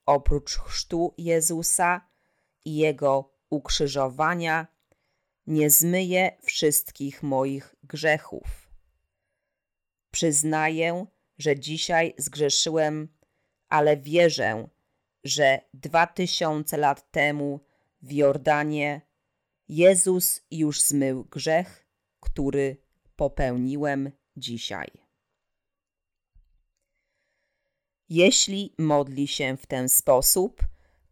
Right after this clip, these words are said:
problem grzechów na jego sumieniu zostanie natychmiast rozwiązany.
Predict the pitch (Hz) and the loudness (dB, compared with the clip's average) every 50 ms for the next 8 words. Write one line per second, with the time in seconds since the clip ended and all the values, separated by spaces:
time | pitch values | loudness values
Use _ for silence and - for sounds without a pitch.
0 | _ - 233 180 185 180 185 202 196 196 196 196 175 - 139 - 156 147 151 131 | _ 6 6 6 6 6 4 2 2 2 2 0 -4 -8 -10 -10 -4 2 4 4
1 | 139 139 - - 143 139 127 - - _ _ _ 143 139 135 131 135 139 139 139 | 4 2 -2 -8 -10 -10 -10 -14 -20 _ _ _ -6 -4 -2 -2 -2 0 0 -2
2 | 135 139 135 127 131 - - - 147 131 135 139 147 165 170 165 165 165 160 160 | 0 0 0 0 4 4 2 2 2 0 0 0 0 0 0 -2 -2 -2 -4 -4
3 | - _ _ _ _ _ _ _ _ _ - 170 147 147 - - - - 175 170 | -8 _ _ _ _ _ _ _ _ _ -2 0 0 2 2 2 2 2 2 2
4 | 175 175 170 175 175 175 - - - 147 143 131 127 - _ - 139 139 - - | 0 0 -2 -2 -2 -4 -4 -6 -4 -2 -2 -2 -2 -6 _ -10 -10 -10 -8 -8
5 | - 135 135 127 127 - - - - - - _ _ - 135 135 131 127 - - | -6 -4 -2 -2 0 0 0 -2 -2 -12 -20 _ _ -2 0 0 0 0 -2 -4
6 | 131 117 120 127 123 120 101 98 82 76 64 52 | -4 -4 -2 -2 -2 0 -2 -2 -2 -6 -10 -12